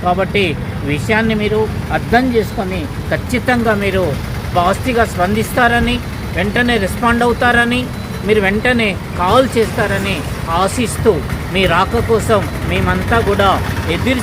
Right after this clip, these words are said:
చూస్తున్నాం. చాలా ఎలా అంటే చాలా ఉత్సుకతతో, చాలా జీలుతో, చాలా,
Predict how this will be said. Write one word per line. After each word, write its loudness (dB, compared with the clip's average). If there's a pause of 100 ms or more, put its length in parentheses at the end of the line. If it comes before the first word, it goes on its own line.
చూస్తున్నాం. -2 (420)
చాలా 2 (1120)
ఎలా 4
అంటే 0 (440)
చాలా 4 (100)
ఉత్సుకతతో, 0 (440)
చాలా 4 (160)
జీలుతో, 0 (600)
చాలా, 2